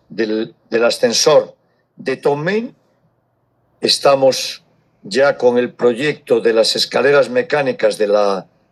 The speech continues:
calle Talude, Colegio Mariano, esta zona que conecta, eh, la zona de, de, de Urzaiz con Couto de San Honorato, la parte alta de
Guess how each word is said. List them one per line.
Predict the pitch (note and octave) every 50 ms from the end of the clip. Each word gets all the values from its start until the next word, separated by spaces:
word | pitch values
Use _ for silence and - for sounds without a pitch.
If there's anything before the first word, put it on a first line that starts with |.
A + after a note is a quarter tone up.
| _
calle | - C3+ C3+ B2 C#3 -
Talude, | - C3 C3+ D#3+ F#3 F3 F#3+ A3+ A3+ - _ _ _ _ _ _ _ _ _
Colegio | - A#2 B2 B2 - C3+ B2+
Mariano, | B2 C3 B2+ C3+ C#3+ D3 D#3 F#3 F3+
esta | D#3 - - -
zona | - A#2 G#2+ A2 G#2
que | G2
conecta, | - - G2 G2+ G#2 G2 - - G2+ G2 G2 F#2+ E2+ - _ _ _ _ _ _ _ _ _ _ _ _ _
eh, | - G2 G#2 G2+ G2
la | G2 G2+ G2
zona | - - A#2+ A#2 A2 G#2+ G#2+ G#2
de, | F#2+ F2+ G2 G2 G2 F#2+ F#2 F2+ F#2 - _ _ _ _ _ _ _ _ _ _ _ _ _ _ _ -
de, | - - G2 G2 G2 G2 G#2 - -
de | A2 A#2+ A2
Urzaiz | A2 A2 F#2+ - - C#3+ C3 B2+ A#2+ A2 - - - - _ _ _ _ _ _
con | - A2 A2 -
Couto | - C#3 C3+ C3+ C3 B2+
de | A#2+ A2+
San | - - A#2
Honorato, | A#2+ A#2 A2 A#2+ C#3 D3+ D3 C#3+ - - B2+
la | A#2+ A#2 A2 -
parte | - - - - -
alta | - A2+ - - A2 G2+
de | G2+ G#2 G2+ -